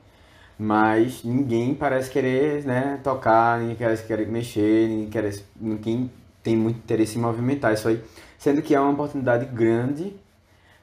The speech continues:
da gente crescer, né, inclusive economicamente, acho que principalmente economicamente, mas,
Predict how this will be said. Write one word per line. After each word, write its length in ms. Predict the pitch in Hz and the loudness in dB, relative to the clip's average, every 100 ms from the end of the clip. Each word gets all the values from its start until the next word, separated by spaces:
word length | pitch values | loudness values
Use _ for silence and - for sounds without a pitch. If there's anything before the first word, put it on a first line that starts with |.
| - | -12
da 300 | 104 113 117 | 0 4 4
gente 760 | 101 110 113 117 127 127 131 131 | 2 0 0 -2 -2 -2 -2 -2
crescer, 560 | 139 165 - 110 98 101 | 0 0 0 0 0 -2
né, 260 | 107 123 - | -2 -2 -2
inclusive 500 | 131 139 151 127 131 | -2 0 -2 0 -2
economicamente, 580 | 135 139 139 165 139 104 | -2 -2 -2 -2 -2 -2
acho 120 | 101 | -4
que 60 | - | -4
principalmente 580 | 156 160 156 143 113 | -6 -4 -6 -4 -4
economicamente, 680 | 113 123 123 139 127 98 - - - - - - - - - - | -4 -4 -4 -4 -4 -6 -8 -18 -20 -20 -20 -20 -20 -20 -20 -10
mas, 1000 | 107 104 104 107 110 110 120 110 104 - | -4 0 2 2 2 0 0 -4 -8 -12